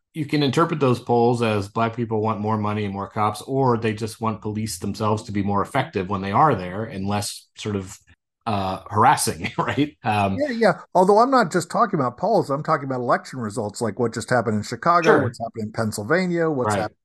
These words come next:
Speaker 2: I mean,
Speaker 1: But I'm
Speaker 2: that
Speaker 1: saying if you look, if you look at those election results, though, those same people, th-, those, those same communities also will tell pollsters they want more police or they want more spending on police. Um,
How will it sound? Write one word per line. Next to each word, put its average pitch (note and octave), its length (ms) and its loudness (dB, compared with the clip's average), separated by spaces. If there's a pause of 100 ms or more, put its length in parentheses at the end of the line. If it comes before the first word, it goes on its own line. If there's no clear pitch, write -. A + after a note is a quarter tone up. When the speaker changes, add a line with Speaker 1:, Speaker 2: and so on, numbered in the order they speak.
(240)
Speaker 2:
I A2 120 -8
mean, A#2 80 -6
Speaker 1:
But F3 100 6
I'm G#3 80 6
Speaker 2:
that - 60 4
Speaker 1:
saying F#3+ 180 4
if D3 100 2
you D#3 80 4
look, F3 220 2
if D3 140 2
you D#3 80 6
look F3+ 180 4
at D#3 80 2
those C#3 140 4
election C3 420 0
results, G#2+ 460 -2
though, G#2 220 -2
those G#2+ 280 -2
same A2 260 -2
people, G#2 680 -4
th-, G#2 180 -8
those, G#2+ 240 2
those A2 220 2
same A#2 300 0
communities G#2 580 -2
also A2 500 0
will F#2+ 180 -6
tell G2+ 360 -4
pollsters G2+ 480 -6
they G2 100 -2
want F#2+ 240 -4
more G2 160 -2
police F#2+ 440 -4
or G2 40 -4
they F2+ 120 -4
want F2+ 180 -4
more F#2 140 -6
spending C#3 420 0
on F2 100 -4
police. F#2 420 -6 (420)
Um, G2 480 2